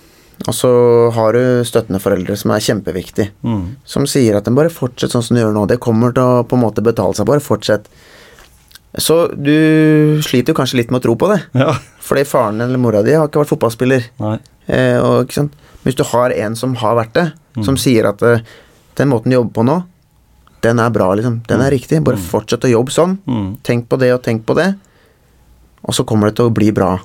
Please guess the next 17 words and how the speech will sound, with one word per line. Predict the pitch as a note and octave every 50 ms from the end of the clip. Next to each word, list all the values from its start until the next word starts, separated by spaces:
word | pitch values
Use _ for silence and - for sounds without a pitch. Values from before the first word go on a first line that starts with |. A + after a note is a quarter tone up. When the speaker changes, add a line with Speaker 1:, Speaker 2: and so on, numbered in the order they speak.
| - -
Speaker 1:
ikke | - - -
sant? | B2+ D3+ D#3+ D#3+ - - _ - - - _ _ _ _ _ _ -
Da | - G2+ A#2+
får | - - A#2 A#2
du |
en | C3 C#3
litt | C3 -
annen | B2+ G#2+ G#2+ G#2+
motivasjon. | - A#2+ B2+ - E3 F3 D3 - _ _ _ -
Da | - A#2+
stoler | B2 - - - - D3+ C#3 A#2+ A2 G2+ G#2 G#2+ G#2+
du | B2
på | A#2 - A2 A2
at, | A2+
ja, | A#2 C3 D#3
jeg, | D#3 D3 B2+ C3+ - - _ _ _ _ _ _ _ _ - -
jeg, | A#2+ A2+